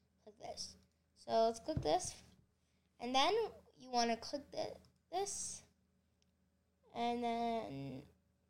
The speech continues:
click yes, and then click on the new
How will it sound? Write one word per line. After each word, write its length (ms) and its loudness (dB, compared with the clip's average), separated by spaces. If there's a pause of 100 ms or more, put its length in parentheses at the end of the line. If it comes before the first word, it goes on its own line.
(160)
click 220 -10 (100)
yes, 540 -2 (1900)
and 260 0
then 680 0 (280)
click 260 -6
on 220 2
the 80 0
new 200 0